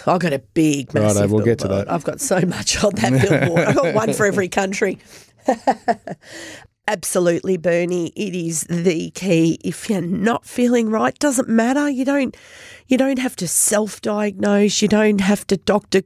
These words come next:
Speaker 1: Google it. If you're just not feeling right, go to the G P. Start there. Quite often, a G P may be enough for you.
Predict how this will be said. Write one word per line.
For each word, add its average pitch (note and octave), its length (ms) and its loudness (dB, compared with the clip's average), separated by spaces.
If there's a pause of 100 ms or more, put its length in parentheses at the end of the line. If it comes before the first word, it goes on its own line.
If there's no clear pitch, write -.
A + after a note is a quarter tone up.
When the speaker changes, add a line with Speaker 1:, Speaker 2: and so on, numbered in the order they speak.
Speaker 1:
Google G#3 400 4
it. G3+ 180 2 (260)
If A#3+ 200 -2
you're A#3+ 80 -2
just B3 500 -2
not G#3+ 240 -4
feeling F3+ 480 -2
right, A2 480 -2 (560)
go D4 220 2
to D4 100 2
the B3 80 2
G G#3 240 0
P. G#3 280 2
Start B3+ 640 -2
there. A#3 460 0 (440)
Quite E4 380 2
often, A3+ 560 0
a A#3+ 80 2
G C4+ 340 0
P A#3+ 400 -2 (160)
may A3 400 2
be A3+ 260 2
enough G3+ 380 -2
for - 200 -2
you. A3 480 0